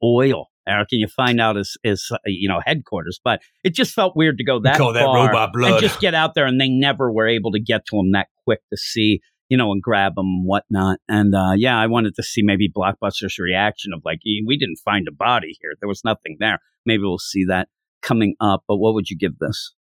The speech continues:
Speaker 2: The thing is, I love the art in this. I think it's one of the best looking books we have out there right now, and I'm enjoying the stuff we're getting. Yes, I would love more Nightwing doing more Nightwing things, but we have a new aspect to the story where it's Dick Grayson,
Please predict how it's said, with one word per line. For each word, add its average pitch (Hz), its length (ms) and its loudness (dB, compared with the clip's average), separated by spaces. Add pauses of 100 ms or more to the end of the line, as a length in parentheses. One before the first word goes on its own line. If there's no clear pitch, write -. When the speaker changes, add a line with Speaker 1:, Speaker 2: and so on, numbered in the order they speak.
Speaker 2:
The - 60 -14
thing 330 160 4
is, 240 100 4
I 208 140 2
love 147 560 4
the 135 120 6
art 131 180 2
in 120 40 -6
this. 120 140 0
I 160 60 2
think 165 140 4
it's 143 100 0
one 156 100 2
of 139 60 2
the 123 60 2
best 139 260 0
looking 127 180 2
books 135 240 0
we 135 140 4
have 127 340 2
out 127 220 2
there 131 120 2
right 123 140 0
now, 123 160 4
and 131 80 4
I'm 131 140 6
enjoying 160 260 6
the 147 60 2
stuff 143 200 -2
we're 143 60 0
getting. 143 220 2
Yes, 220 200 2
I 160 60 4
would 123 100 -2
love 117 200 -2
more 120 160 0
Nightwing 117 400 0
doing 117 260 2
more 123 180 -2
Nightwing 123 380 -2
things, 160 220 2
but 170 100 -4
we 185 60 4
have 185 100 4
a 180 60 0
new 175 200 4
aspect 156 400 -2
to 156 60 -2
the 135 60 -2
story 151 240 2
where 143 160 2
it's 143 160 -4
Dick 160 180 0
Grayson, 147 380 0